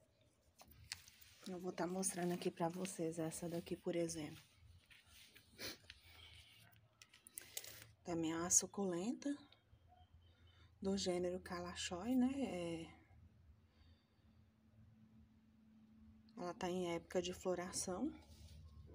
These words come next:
Essa aqui que é a dobradinha, percebe que as flor dela dobrada.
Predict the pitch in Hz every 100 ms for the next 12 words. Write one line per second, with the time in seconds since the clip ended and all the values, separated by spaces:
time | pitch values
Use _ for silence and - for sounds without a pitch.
0 | - - - - - - - - - -
1 | 185 202 - 190 185 180 190 185 175 180
2 | 190 180 170 - 175 170 160 - - -
3 | - - - - - - - - - -
4 | - 180 180 175 175 185 - 175 175 -
5 | - 180 175 170 160 160 165 - - -
6 | - - - - - - - - 180 170
7 | 170 160 156 156 165